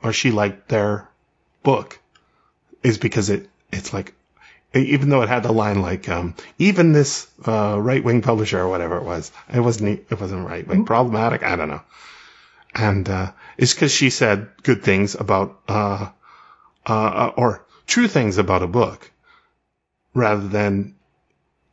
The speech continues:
Speaker 1: you know, it's not just about T V shows. Did Cora win Best Fan Writer for writing
Speaker 2: Yeah.
Speaker 1: about books, or did she win it for writing about, uh, T V shows and Masters of the Universe?
Speaker 2: Um, we, uh, it, it's
Speaker 1: Indeed,
Speaker 2: just
Speaker 1: we
Speaker 2: Best
Speaker 1: don't
Speaker 2: Fan
Speaker 1: know.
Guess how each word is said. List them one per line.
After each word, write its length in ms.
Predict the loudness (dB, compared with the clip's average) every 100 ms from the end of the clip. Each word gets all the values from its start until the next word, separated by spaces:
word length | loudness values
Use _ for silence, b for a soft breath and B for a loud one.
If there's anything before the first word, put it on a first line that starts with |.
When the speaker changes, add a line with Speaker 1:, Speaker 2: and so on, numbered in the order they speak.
| -4
Speaker 1:
you 80 |
know, 220 | 0 -2 -2
it's 260 | -4 -4 0
not 240 | 2 2
just 220 | 0 -4 -2
about 240 | -2 -2
T 120 | -4
V 120 | -4
shows. 460 | -6 -6 -6 -10 -16 _ b b b b b _ _ _ _ -2
Did 180 | 0 0
Cora 320 | 2 2 4
win 260 | 4 2 2
Best 260 | 0 0
Fan 240 | -2 2 2
Writer 460 | 2 2 -2 -4 -10 _
for 260 | 0 2
writing 300 | 4 2 2 2
Speaker 2:
Yeah. 80 |
Speaker 1:
about 240 | 2 0 0
books, 460 | 0 0 -4 -12 -14 _
or 100 | -4
did 140 | -2 -2
she 140 | -2
win 220 | 0 2
it 200 | 2 -2 -4
for 220 | 0 0
writing 320 | 0 0 0
about, 300 | -2 -4 -6 _ _ -12
uh, 180 | -12 -8
T 140 | -6
V 100 | -4
shows 300 | -2 -4 -4 -4
and 80 |
Masters 360 | -2 -2 -2 -4
of 20 | -2
the 40 |
Universe? 460 | -2 -2 -4 -6 -10 B B B B B 0
Speaker 2:
Um, 360 | 2 2 0 -6
we, 300 | -6 -2 -2 -6 _ -20 -14 -2
uh, 160 | -2 0
it, 160 | -4 -2
it's 40 |
Speaker 1:
Indeed, 260 | 2 2 2
Speaker 2:
just 120 | 2
Speaker 1:
we 40 | 2
Speaker 2:
Best 200 | 0 2
Speaker 1:
don't 120 | 2
Speaker 2:
Fan 140 | 4
Speaker 1:
know. 360 | 2 2 0 -2